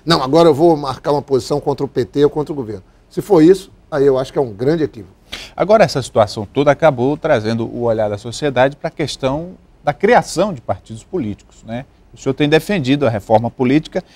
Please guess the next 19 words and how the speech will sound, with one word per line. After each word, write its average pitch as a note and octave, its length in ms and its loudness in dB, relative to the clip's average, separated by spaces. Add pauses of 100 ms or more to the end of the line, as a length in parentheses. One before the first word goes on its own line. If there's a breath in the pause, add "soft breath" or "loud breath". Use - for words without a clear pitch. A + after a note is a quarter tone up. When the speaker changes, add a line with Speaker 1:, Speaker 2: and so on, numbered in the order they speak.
(180 soft breath)
Speaker 2:
e - 20 2
Speaker 1:
Eu F3+ 60 8
Speaker 2:
agora F3 320 8
Speaker 1:
bati G#3+ 340 0
muito G3+ 320 -2
nisso, B2 240 -4
Speaker 2:
me F3 100 0
Speaker 1:
viu? F3 80 0
Speaker 2:
parece F#3+ 320 6
que - 60 -2
ela G3+ 160 6
se F3 140 -6
torna F3 260 2
mais F3+ 300 4
necessária D#3+ 540 0
do C#3 120 -6
que A#2+ 140 -8
nunca, G#2+ 320 -8
né? A2 120 -18